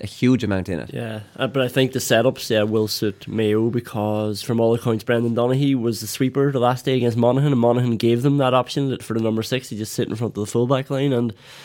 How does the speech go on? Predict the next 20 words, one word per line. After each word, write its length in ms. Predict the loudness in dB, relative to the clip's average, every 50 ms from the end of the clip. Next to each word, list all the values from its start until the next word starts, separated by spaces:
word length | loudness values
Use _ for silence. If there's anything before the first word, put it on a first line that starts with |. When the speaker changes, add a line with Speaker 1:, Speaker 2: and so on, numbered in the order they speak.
| -20 -10 -10
Speaker 2:
they 80 | -2
probably 360 | 2 4 4 4 6 6 6
needed 240 | 6 6 4 4 2
that 160 | 2 0 0
'cause 140 | 0 2 2
Mo-, 140 | 4 2 2
like, 180 | 2 -2 0 0
Armagh 360 | 2 2 2 2 2 2 0
can 200 | 0 0 0 2
be 140 | 2 0 0
a 40 | 0
bit 160 | 0 0 0
loose 400 | 0 0 0 0 -2 -6 -10 -14 -18 _ _ _ _ _
in 160 | -4 -2 0 0
the 80 | 0
back 260 | 0 0 -2 -2 -2
line, 140 | -2 -2 -2 0
so 280 | 0 0 2 2 2
Mayo, 460 | 4 4 4 4 6 6 6 6 4 4
who 180 | 2 0 -2